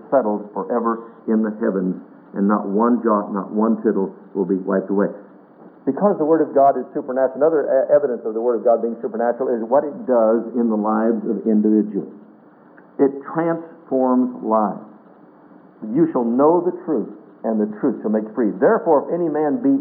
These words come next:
in Christ, he is a new creature. Old things are passed away. Behold, all things have become new." Now, we've had many people that are involved in education who think that they're gonna, we're gonna educate ourselves out of our problems. Give everybody a doctorate, a degree, a doctor's degree, and they'll all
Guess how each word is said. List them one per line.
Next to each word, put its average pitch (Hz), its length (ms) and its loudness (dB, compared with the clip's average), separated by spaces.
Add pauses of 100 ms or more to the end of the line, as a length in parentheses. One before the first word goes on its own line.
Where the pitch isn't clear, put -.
in 175 240 0
Christ, 131 400 0 (680)
he 139 120 2
is 123 160 2
a 110 80 2
new 131 320 4
creature. 131 400 0
Old 156 240 4
things 151 240 -2
are 139 80 -4
passed 135 320 -4
away. 123 120 0
Behold, 117 260 -2
all 120 180 6
things 127 200 -2
have 117 80 -10
become 117 280 -6
new." 104 160 -4 (760)
Now, 127 160 2
we've 190 220 2
had 185 340 2 (360)
many 160 360 2
people 170 400 2
that 135 160 4
are 131 80 0
involved 160 320 4
in 143 80 -6
education 156 480 -2
who 131 80 -4
think 165 200 2
that 139 80 -6
they're 131 120 0
gonna, 147 160 4
we're 143 120 4
gonna 143 200 4
educate 147 360 2
ourselves 131 440 4
out 131 120 2
of 123 80 0
our 120 120 0
problems. 151 480 0 (480)
Give 135 160 2
everybody 151 400 4
a 123 80 -2
doctorate, 147 480 -2
a 120 320 0
degree, 143 320 0
a 117 440 -2
doctor's 160 360 0
degree, 123 320 -2
and 123 80 -4
they'll 127 320 0
all 135 480 2